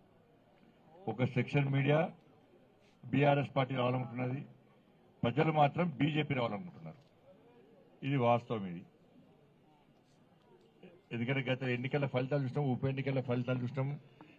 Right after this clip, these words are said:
టీచర్స్ ఎంఎల్సీ ఫలితాలు చూసినాం. ఎక్కడ చూసినా భారతీయ జనతా పార్టీ, భారతీయ జనతా పార్టీ, పువ్వు, పువ్వు, పువ్వు, పువ్వు అని చెప్పి పట్-, నగరాల నుంచి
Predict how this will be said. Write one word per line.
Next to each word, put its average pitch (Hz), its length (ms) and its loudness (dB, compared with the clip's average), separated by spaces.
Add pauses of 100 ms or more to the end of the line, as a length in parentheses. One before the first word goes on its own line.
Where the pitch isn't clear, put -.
(260)
టీచర్స్ 139 380 2
ఎంఎల్సీ 135 380 0
ఫలితాలు 127 380 0
చూసినాం. 139 340 -4
ఎక్కడ 135 400 0
చూసినా 139 280 0
భారతీయ 127 480 6
జనతా 127 260 2
పార్టీ, 127 280 4
భారతీయ 127 440 4
జనతా 123 240 2
పార్టీ, 123 320 0
పువ్వు, 135 440 0
పువ్వు, 127 400 0
పువ్వు, 127 480 2
పువ్వు 123 360 0
అని 123 100 4
చెప్పి 143 280 0 (840)
పట్-, 117 240 2
నగరాల 147 380 6
నుంచి 151 480 0